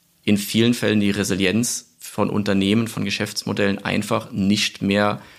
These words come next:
so gegeben sind, wie es vielleicht noch vor ein paar Jahren oder Jahrzehnten der Fall war. Und deswegen wollen wir einfach an der Stelle mitgeben, das, was vielleicht die letzten Jahrzehnte funktioniert hat,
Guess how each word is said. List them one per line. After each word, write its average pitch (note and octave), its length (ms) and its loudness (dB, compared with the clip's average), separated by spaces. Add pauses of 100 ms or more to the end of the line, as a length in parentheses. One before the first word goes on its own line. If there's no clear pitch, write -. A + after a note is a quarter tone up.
(420)
so G#2 380 2
gegeben A2 460 2
sind, G2+ 260 2
wie G2+ 80 4
es G#2 140 2
vielleicht G2 260 0
noch G2 100 -2
vor - 160 0
ein G2 120 -2
paar G2 120 -2
Jahren G2 400 0
oder G#2 140 -2
Jahrzehnten A2 540 -2
der G#2 100 -2
Fall G2 300 -4
war. - 200 -4 (360)
Und - 120 -6
deswegen G#2 380 2
wollen G2+ 180 4
wir G2 100 0
einfach G2+ 240 -2
an G#2 120 0
der G2+ 80 2
Stelle G2+ 260 0
mitgeben, B2 640 0 (380)
das, G#2+ 200 2
was A#2+ 140 2
vielleicht A2+ 320 0
die A2+ 60 -2
letzten G#2+ 720 -2
Jahrzehnte A#2+ 500 0
funktioniert A2+ 540 -2
hat, G2 200 -4